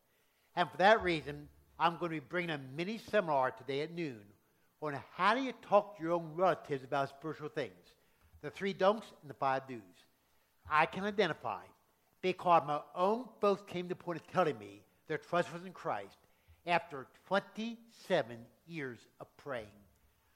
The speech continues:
So I know what it's like to wake up in a nightmare. Your dad just died and went to hell. So I'll be bringing a mini seminar, How to Talk to Your Own Relatives About Spiritual Things, the three don'ts and the five do's.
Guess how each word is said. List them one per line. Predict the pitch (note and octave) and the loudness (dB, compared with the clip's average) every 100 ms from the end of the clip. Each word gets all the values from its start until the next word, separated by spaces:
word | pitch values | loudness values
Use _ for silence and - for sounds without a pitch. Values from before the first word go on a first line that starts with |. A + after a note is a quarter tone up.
| _ | _
So | - F#3+ | 0 2
I | |
know | E3 E3+ | 2 2
what | F3 G3 | 2 2
it's | E3 | 2
like | D#3+ C3+ | 2 0
to | A#2 | -6
wake | C3 - | -10 -10
up | |
in | D3 | -10
a | |
nightmare. | D#3+ C#3+ G#2+ G#2+ F#2 F2 _ - | -6 -6 -6 -12 -14 -18 _ -14
Your | C3 | -4
dad | C#3 C3 | -2 -2
just | C#3+ C#3+ | -4 0
died | E3 | 2
and | B2+ | 2
went | A2+ - | -2 -10
to | C3 | -10
hell. | B2+ F#2 - _ _ _ _ _ _ - | -8 -10 -14 _ _ _ _ _ _ -4
So | F3+ | -2
I'll | |
be | D#3+ | -2
bringing | D3 E3+ D#3+ | -4 -4 -4
a | |
mini | D#3+ A#3+ - | -4 -6 -2
seminar, | G3+ D#3+ C3+ B2+ - - | 0 2 2 0 -2 -4
How | D#3 E3 | 0 0
to | - | 0
Talk | F3 E3 | -2 -2
to | D3+ | -6
Your | C#3+ | -6
Own | E3 | -2
Relatives | G3+ F3 C3+ C3+ C3+ - | 4 6 4 -2 -6 -8
About | C#3 C3+ C3 | -6 0 0
Spiritual | - D3+ D3+ F3 | -2 -8 -8 -8
Things, | - B2+ G#2+ G#2 _ _ _ _ | -6 -6 -8 -20 _ _ _ _
the | D3 | -14
three | - F3+ | -8 -8
don'ts | D3+ E3+ F#3+ - | 0 0 0 -8
and | C3 | -14
the | |
five | C3 C#3 C3+ C3 | -2 2 2 -2
do's. | B2+ | -10